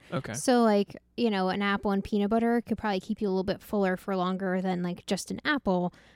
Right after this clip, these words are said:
Speaker 2: Um,
Speaker 1: Well, yeah, you're getting, like, the fat and the protein and the
Speaker 2: Exactly.
Speaker 1: from the peanut butter.
Speaker 2: So usually I recommend that kind of pairing anyway, just because it can help kind of, again, you know, keep someone a little bit fuller for longer.
Speaker 1: Right.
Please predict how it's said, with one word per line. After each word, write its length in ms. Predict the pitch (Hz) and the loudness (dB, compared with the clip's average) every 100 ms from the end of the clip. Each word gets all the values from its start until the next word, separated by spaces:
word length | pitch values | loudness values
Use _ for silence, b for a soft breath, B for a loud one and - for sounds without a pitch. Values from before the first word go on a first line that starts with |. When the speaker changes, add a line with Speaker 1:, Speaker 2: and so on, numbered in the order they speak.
| b | b
Speaker 2:
Um, 400 | 202 190 180 175 | -2 0 0 0
Speaker 1:
Well, 80 | 175 | -2
yeah, 140 | 143 120 | -2 -4
you're 100 | 120 | -4
getting, 280 | 127 120 | -4 -4
like, 160 | 123 131 | -6 -8
the 60 | 160 | -6
fat 360 | - 120 120 | -2 -2 -2
and 80 | 120 | -4
the 60 | - | -8
protein 460 | - 123 - 117 | -8 -8 -8 -10
and 160 | 117 110 | -10 -10
the 280 | 107 117 - _ | -10 -10 -14 _
Speaker 2:
Exactly. 720 | 294 233 254 226 196 190 185 | 0 4 4 4 2 -2 -2
Speaker 1:
from 140 | - 82 | -6 -10
the 40 | |
peanut 240 | - - - | -12 -14 -12
butter. 260 | - 82 | -12 -10
Speaker 2:
So 140 | - 302 | 2 6
usually 360 | 311 330 330 | 8 8 8
I 80 | 262 | 6
recommend 680 | 240 240 240 226 220 190 - | 4 4 4 6 6 4 0
that 120 | 214 | -6
kind 180 | - 220 | 0 0
of 60 | 202 | 0
pairing 360 | - 214 202 190 | -2 0 0 -2
anyway, 400 | 196 196 226 240 | 0 2 4 4
just 200 | 240 226 - | 2 0 0
because 260 | 214 202 | 0 0
it 80 | 202 | 0
can 100 | 196 | -2
help 260 | 185 190 - | 0 -2 -2
kind 220 | 202 190 | -2 0
of, 240 | 185 180 b b b b 202 | 0 -2 b b b b -4
again, 480 | 202 190 180 180 - | 0 2 0 -2 -2
you 160 | 214 | 0
know, 160 | 196 185 | 0 -2
keep 200 | - - | -4 -6
someone 240 | - 202 | 0 0
a 40 | 190 | 2
little 100 | 185 | 0
bit 140 | 170 | -2
fuller 280 | - 185 180 | -4 -2 -2
for 160 | - 190 | -2 -4
longer. 440 | 185 202 226 247 185 | -2 -2 -2 -2 -4
Speaker 1:
Right. 240 | 180 - | -8 -8